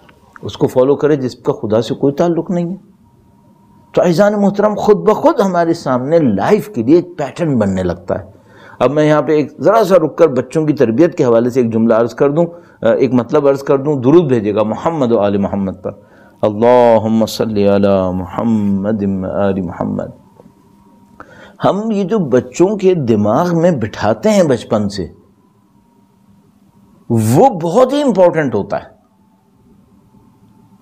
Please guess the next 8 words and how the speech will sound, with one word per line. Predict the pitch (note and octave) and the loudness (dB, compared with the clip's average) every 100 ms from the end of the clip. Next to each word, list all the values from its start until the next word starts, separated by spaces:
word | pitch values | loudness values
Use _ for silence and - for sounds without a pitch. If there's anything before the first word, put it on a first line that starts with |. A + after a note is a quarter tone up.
| - | 0
वो | E3 | 0
किस | F3+ G3 | 2 0
तरीके | G3+ G3+ F#3+ | 0 2 0
से? | E3 F3 - _ - | 0 -4 -10 _ -4
मिसाल | E3 G#3+ A3+ | 2 2 2
के | G3+ | 0
तौर | D#3 B2+ | 0 0
पर | B2 B2+ - | -2 -4 -6